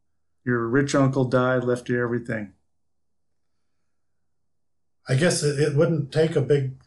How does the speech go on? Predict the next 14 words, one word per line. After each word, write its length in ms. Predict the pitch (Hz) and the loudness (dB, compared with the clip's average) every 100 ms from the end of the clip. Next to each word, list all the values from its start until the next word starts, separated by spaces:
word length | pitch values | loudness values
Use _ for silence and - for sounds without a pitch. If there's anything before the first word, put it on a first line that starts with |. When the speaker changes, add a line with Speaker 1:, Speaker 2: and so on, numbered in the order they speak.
| _ | _
Speaker 2:
wouldn't 260 | 151 147 135 | 0 2 2
take 260 | 156 156 | 0 0
that 220 | 143 135 | -2 -2
kind 180 | - 147 | -2 -2
of 80 | 135 | -2
a 60 | 120 | -4
budget, 580 | 123 135 131 117 - | -2 0 0 -4 -10
but 200 | - 113 - | -10 -10 -8
I'm, 260 | 120 120 - | -12 -12 -12
I'm 140 | 120 | -12
still 680 | - - 143 143 143 139 135 135 | -12 -6 -4 -2 -2 -2 -2 0
enamored 680 | 127 127 131 127 120 113 _ _ _ _ | 0 0 -2 -2 -6 -10 _ _ _ _
with 260 | 135 131 - | -4 -4 -4
the 320 | 123 117 110 | -6 -6 -10